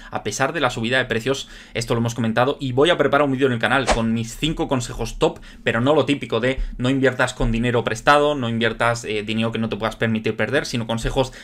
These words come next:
de verdad de alguien que ha vivido un ciclo alcista y que ha cometido varios de esos errores, ¿vale? Entonces, eh, bueno, pues el tema de dejarse llevar por las emociones, esto lo vemos también aquí en este artículo de Binance, que es que esto es estadístico, y las estadísticas no mienten,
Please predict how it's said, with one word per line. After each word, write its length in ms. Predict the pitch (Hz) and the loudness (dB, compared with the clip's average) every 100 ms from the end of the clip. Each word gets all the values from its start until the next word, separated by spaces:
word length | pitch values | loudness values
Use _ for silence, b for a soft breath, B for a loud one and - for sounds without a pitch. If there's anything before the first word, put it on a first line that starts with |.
| B | B
de 100 | 123 | 2
verdad 300 | 120 123 160 | 4 6 6
de 100 | 131 | 6
alguien 240 | 135 143 | 4 2
que 100 | 135 | 4
ha 60 | 147 | 6
vivido 320 | 139 127 117 | 6 2 -2
un 160 | 98 98 | -6 -8
ciclo 240 | 107 104 | -8 -6
alcista 380 | 92 110 113 131 | -6 -8 -8 -6
y 120 | 135 | -4
que 120 | 120 120 | 4 6
ha 140 | 151 | 6
cometido 400 | 135 110 120 107 B B B | 2 -2 -4 -6 B B B
varios 420 | 127 139 139 110 | 0 2 2 0
de 80 | 110 | 0
esos 240 | 110 113 110 | -2 -2 -4
errores, 260 | 107 120 | -2 0
¿vale? 220 | 110 139 - - - - - - - 147 | 0 -2 -4 -20 -20 -20 -20 -20 -10 -6
Entonces, 540 | 127 120 120 117 - B B B | 0 0 0 -2 -4 B B B
eh, 140 | 117 | -2
bueno, 240 | 110 98 - | -2 -4 -4
pues 200 | 113 - | -6 -6
el 120 | 120 113 | -6 -2
tema 220 | 117 117 | 0 2
de 60 | |
dejarse 340 | 113 117 117 113 | 0 -2 -4 -2
llevar 240 | 110 113 | -2 -2
por 100 | 113 | -4
las 160 | 104 - | -6 -8
emociones, 440 | 107 165 175 - | -8 -4 -4 -6
esto 220 | 131 120 117 | -6 -4 -2
lo 60 | |
vemos 180 | 113 113 | 0 -2
también 240 | 110 107 107 | -4 -4 -4
aquí 160 | 107 | -4
en 80 | 110 | -6
este 140 | 110 | -6
artículo 360 | 98 110 101 104 | -6 -6 -2 0
de 60 | 120 | 0
Binance, 300 | 147 151 - | 0 -2 -4
que 80 | |
es 80 | 117 | -4
que 180 | 135 123 | -4 -4
esto 220 | 131 120 110 | -6 -4 -6
es 160 | - | -6
estadístico, 680 | 113 - 135 165 - - 196 | -14 -8 -6 -6 -6 -6 -6
y 60 | - | -8
las 200 | - - | -14 -14
estadísticas 600 | 104 104 107 110 - - | -8 -6 -6 -10 -12 -4
no 100 | 151 | 0
mienten, 380 | 147 117 120 | 2 2 0